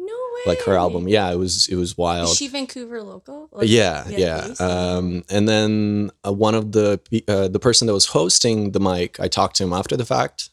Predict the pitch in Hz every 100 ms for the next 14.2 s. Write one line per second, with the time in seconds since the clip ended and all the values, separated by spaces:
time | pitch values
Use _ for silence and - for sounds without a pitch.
0 | _ 113 120 101 - 107 - 123 131 110
1 | 92 92 90 87 82 90 92 90 101 101
2 | 95 135 - 120 101 _ _ _ _ _
3 | _ - _ _ 107 107 101 95 95 -
4 | 101 98 90 - _ _ 110 - - 95
5 | 95 92 - 98 110 143 - 85 - 92
6 | 87 92 - 80 87 87 - _ - -
7 | - - - - - 110 110 98 104 104
8 | 95 - - 90 98 101 98 101 104 104
9 | 104 101 85 92 92 92 95 95 - 104
10 | 107 107 107 107 104 101 101 113 113 113
11 | 123 104 87 95 - 98 95 92 80 -
12 | _ 95 90 87 85 95 80 92 101 101
13 | 104 95 107 104 92 90 82 - - -
14 | -